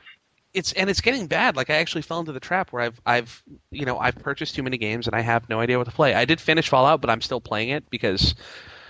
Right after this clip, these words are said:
I wanna do all the side quests. And, uh, uh, God, I got, I got Resistance two, which, uh, well, we'll talk about that in a minute. But, um, oh God, and then Gears, uh,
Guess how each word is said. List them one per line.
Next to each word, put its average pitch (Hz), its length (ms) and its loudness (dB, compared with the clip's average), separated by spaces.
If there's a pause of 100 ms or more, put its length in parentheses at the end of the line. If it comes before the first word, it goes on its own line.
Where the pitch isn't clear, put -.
(340)
I 127 60 4
wanna 131 140 4
do 135 100 2
all 127 80 6
the 120 80 0
side 131 260 4
quests. 135 400 4
And, 110 460 0
uh, 110 320 6 (880)
uh, 131 80 0
God, 135 340 4
I 120 140 0
got, 123 360 4
I 117 100 0
got 131 220 0
Resistance 147 500 -2
two, 160 380 -4 (220)
which, - 560 0 (300)
uh, 104 120 0
well, 139 240 4
we'll 139 120 0
talk 143 200 4
about 120 200 2
that 110 160 2
in 95 60 -8
a - 20 -8
minute. 107 260 -4
But, 117 260 2
um, 117 400 0 (720)
oh 131 140 2
God, 123 280 4
and 117 140 -2
then 127 120 0
Gears, 127 720 2 (160)
uh, 117 600 4